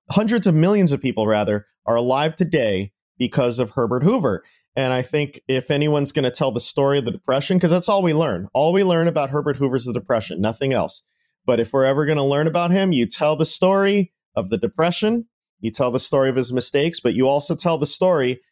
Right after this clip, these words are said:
of the hundreds of millions of people that he saved. Literally, there are hundreds of millions of people alive today because of what he did. And there's a reason he won in a landslide when he ran for president, because people saw him as a wizard.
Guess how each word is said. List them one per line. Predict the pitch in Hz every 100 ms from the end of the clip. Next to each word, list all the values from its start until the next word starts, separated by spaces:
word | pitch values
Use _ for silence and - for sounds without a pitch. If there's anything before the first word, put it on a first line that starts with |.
| _ -
of | 120
the | 117
hundreds | 110 175 190 185 190 170 -
of | 139
millions | 131 147 156 160
of | 156
people | 139 120 120
that | 120
he | 143
saved. | 151 - 104 98 - _ _
Literally, | 208 320 302
there | 214 180
are |
hundreds | 175 214 196
of | 180
millions | 165 165 160
of |
people | 147 147 147
alive | 123 127 135 127
today | 123 120
because | 107 110 127 117
of | 101
what | 113 107
he | 107
did. | 90 107 98 - _ _ _
And | -
there's | 202 196
a |
reason | 202 302 285 156
he | 160
won | 165 175 170
in | 147
a |
landslide | 123 127 175 175 127 110 110
when | 117
he |
ran | 113 120 117
for | 113
president, | 143 180 160 107
because | 117 127 113
people | 156 160 143
saw | - 143 160
him | 151
as | 110
a | 107
wizard. | 104 185 139 87